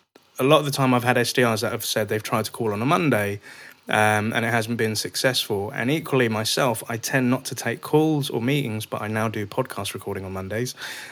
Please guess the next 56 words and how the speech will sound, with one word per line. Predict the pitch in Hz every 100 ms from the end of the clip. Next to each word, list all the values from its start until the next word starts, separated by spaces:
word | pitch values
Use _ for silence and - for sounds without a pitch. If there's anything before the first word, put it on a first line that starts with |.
| -
um, | 117 120 117 123
because | - 139 143
I've | 143
got | 131 139
a |
lot | 127
of | 123
stuff. | - 139 120
I've | 117 -
come | 143 131
back | 123 -
from | 117
my | 107
weekend, | 104 107 104 - 127 123 117 110
I'm | 110 107
catching | - - -
up | 120 -
with | 104
emails | 104 101 98 98 98
and | - 107
work | 104 107 101
and | 107
trying | 95 107
to |
figure | 104 107
out, | 110
okay, | -
how | 101 110
am | 104
I |
gonna | 104
strategize | - 127 - 107 -
my | 104
work? | 135 165 - - - - - -
And | 131
I'm | 143
not | 190
really | 160 160 151
into | 147 131
the | 120
rhythm | 127 160 135 113 113
of | 110
work | 117 131 143 139
yet | 107
because | 113 110
it's | 107 -
still | 113
in | 110
catch-up | - 156 160 139
mode. | 117 104
And | 113
it's | 131
normally | 165 165 131
by | 123
the | 110
Tuesday | 107 - 220 151 110 98 117